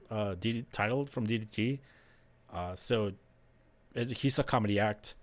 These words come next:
And this was also, like, just a short match. It was, like, it, your usual second matches in most promotions in Japan tend to be just, like, the comedy match. And so this was it. We had some,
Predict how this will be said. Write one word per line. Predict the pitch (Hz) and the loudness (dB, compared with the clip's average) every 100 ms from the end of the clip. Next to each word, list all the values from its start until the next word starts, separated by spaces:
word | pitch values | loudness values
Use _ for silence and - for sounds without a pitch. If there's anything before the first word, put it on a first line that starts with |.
| - - - - - - | -20 -20 -20 -20 -14 0
And | 131 147 151 151 151 156 156 156 - | 4 4 4 2 2 0 0 -4 4
this | 180 175 | 6 6
was | 240 233 | 4 4
also, | 220 220 226 240 | 6 6 8 6
like, | 233 214 | 6 4
just | - 175 - | 4 4 2
a | |
short | 175 - 143 139 | 0 4 4 4
match. | 127 135 143 143 135 - | 2 6 6 4 2 0
It | 135 | 0
was, | 131 - | -2 2
like, | 170 185 190 - - | 4 4 2 -20 -4
it, | 175 175 - - - - | -4 -4 -14 -20 -20 0
your | 151 165 | 8 10
usual | 185 185 202 | 10 8 8
second | 165 185 185 160 | 8 6 6 4
matches | 127 131 - 147 135 - | 6 6 6 6 4 0
in | 147 127 | -2 0
most | 117 127 - - | 0 -2 -4 -4
promotions | 127 117 120 131 - | -2 0 0 -2 -2
in | 127 | -4
Japan | 110 113 107 104 | -4 -4 -4 -2
tend | 123 | -4
to | 120 | -4
be | 113 113 | -4 -4
just, | 107 117 - | -2 -4 -2
like, | 117 101 | -2 -2
the | - | -4
comedy | - 101 123 127 | -4 -2 0 2
match. | 131 135 - - - - - - | 2 2 -4 -12 -20 -20 -20 -12
And | 104 101 | -8 -4
so | 107 98 | -2 -2
this | 92 113 - | -2 -4 -4
was | 104 - | 0 6
it. | 165 160 135 | 8 6 4
We | 110 | -2
had | 107 110 104 | 0 0 0
some, | - 110 101 98 95 | -4 -4 -4 -4 -8